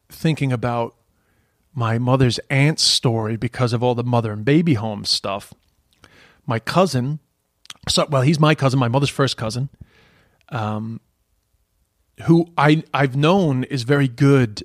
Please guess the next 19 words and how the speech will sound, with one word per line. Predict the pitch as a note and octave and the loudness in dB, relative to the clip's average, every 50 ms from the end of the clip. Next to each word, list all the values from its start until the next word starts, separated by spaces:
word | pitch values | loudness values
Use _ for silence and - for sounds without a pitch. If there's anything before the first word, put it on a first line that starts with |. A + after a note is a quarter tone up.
| - _ | -18 _
at, | - G#2+ A2 G#2 - _ _ _ _ _ _ _ _ | -16 -14 -14 -14 -16 _ _ _ _ _ _ _ _
uh, | - A2 G#2+ G2+ G2 - - _ _ _ _ _ _ _ _ _ - | -12 -12 -10 -10 -12 -14 -16 _ _ _ _ _ _ _ _ _ -10
this | C3 A#2 C3 A2+ - - | -2 0 0 0 0 -4
family | - - D3+ C#3 C3+ C3 B2+ B2 A#2 | -6 -2 0 0 2 2 0 0 0
history | G#2+ C3 E3 - - - A2+ G#2+ | 2 2 2 2 0 -2 -6 -6
stuff, | - - - G2+ F#2 G#2+ - - - _ _ _ _ _ _ _ _ _ _ _ _ _ _ _ _ _ _ | -6 -6 -4 -4 -6 -6 -8 -10 -18 _ _ _ _ _ _ _ _ _ _ _ _ _ _ _ _ _ _
posted | - - G3 A3+ - - - - A#2+ A#2 - - - _ _ _ _ _ _ _ _ | -2 0 2 2 2 0 -2 -4 -4 -4 -6 -12 -18 _ _ _ _ _ _ _ _
on | - B2 A#2 A#2 B2 - | -4 -4 -2 -2 -4 -6
Facebook | - - E3+ G3 G#3 - - B2 G#2+ - - - - _ _ _ _ | 0 0 2 2 2 0 -2 -4 -6 -6 -10 -18 -20 _ _ _ _
on | - B2 A2 A2+ A#2 A2 G#2+ - - _ | -6 -4 -4 -2 -2 -4 -4 -6 -10 _
February | _ - D3 C#3+ A#2 A#2+ A#2+ | _ 0 0 2 2 2 2
nineteenth, | B2 A#2+ A#2+ - - G3 G#3 F#3+ - - - - - _ _ _ - _ _ - _ _ _ _ _ _ _ _ _ | 2 0 0 2 4 4 4 4 0 -4 -12 -16 -18 _ _ _ -20 _ _ -20 _ _ _ _ _ _ _ _ _
uh, | - A#2+ A2+ A2+ A2+ A2 A2 G#2 - _ _ _ | -6 -6 -4 -4 -6 -8 -8 -12 -14 _ _ _
the | - C#3+ C#3 D3 | -10 -4 -2 0
story | - - - - D3+ D3 F#3 G#3 D3+ A2 G#2 A2+ A#2+ A#2+ - _ _ _ _ _ _ _ _ _ _ _ _ _ _ _ _ _ _ _ - | 0 0 0 2 2 2 4 2 2 0 -4 -6 -10 -12 -14 _ _ _ _ _ _ _ _ _ _ _ _ _ _ _ _ _ _ _ 0
of | C3 B2+ A#2 A#2+ A2+ G#2 - _ _ _ _ _ | 2 2 2 2 0 -4 -10 _ _ _ _ _
my | - C#3 C3 | 0 0 0
great-grandmother's | A#2+ - C3 B2+ - - B2 A#2+ A#2 A#2 A#2 A2 G2 | 2 2 0 0 0 0 -2 -2 -2 -4 -6 -6 -6
death. | - - E3+ D#3 G2+ - - - | -2 -2 -2 -2 -2 -6 -14 -20